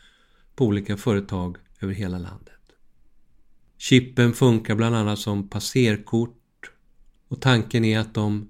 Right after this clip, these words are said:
över tid ska kunna ersätta nycklar, betalkort, kunna användas i hälsosyfte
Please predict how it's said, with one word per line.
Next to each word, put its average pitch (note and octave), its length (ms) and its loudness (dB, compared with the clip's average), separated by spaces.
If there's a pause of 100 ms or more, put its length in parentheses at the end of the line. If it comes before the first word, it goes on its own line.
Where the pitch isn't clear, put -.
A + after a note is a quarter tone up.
över G#2+ 180 -2
tid B2+ 480 -2
ska - 180 -10
kunna G#2+ 300 -2
ersätta G#2+ 560 -4
nycklar, G#2 560 -4
betalkort, G2+ 760 -4
kunna G#2+ 280 -4
användas G2 460 -6
i - 20 -4
hälsosyfte G2+ 920 -6